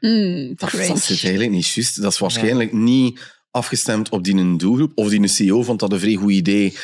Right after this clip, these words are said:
Speaker 2: maar ze hebben dat eigenlijk niet twee keer over
Speaker 1: Mhm.
Speaker 2: gedacht. Of dat dat eigenlijk wel de boodschap is die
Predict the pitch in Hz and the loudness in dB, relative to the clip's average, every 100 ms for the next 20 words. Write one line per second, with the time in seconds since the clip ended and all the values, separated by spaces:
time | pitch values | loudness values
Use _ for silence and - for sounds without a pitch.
0 | - - 107 104 101 101 98 117 113 98 | -18 -6 -4 0 0 0 2 2 0 -2
1 | - _ _ 123 113 117 120 117 101 120 | -8 _ _ -4 2 4 4 4 2 0
2 | 117 120 113 104 95 95 101 123 127 107 | 0 2 2 4 2 2 0 -2 -4 -2
3 | 113 107 101 104 127 151 131 120 113 110 | -2 0 -2 0 0 -2 0 0 0 -2
4 | - - - - 123 - 135 143 123 | -6 -10 -4 0 0 0 -2 -2 -2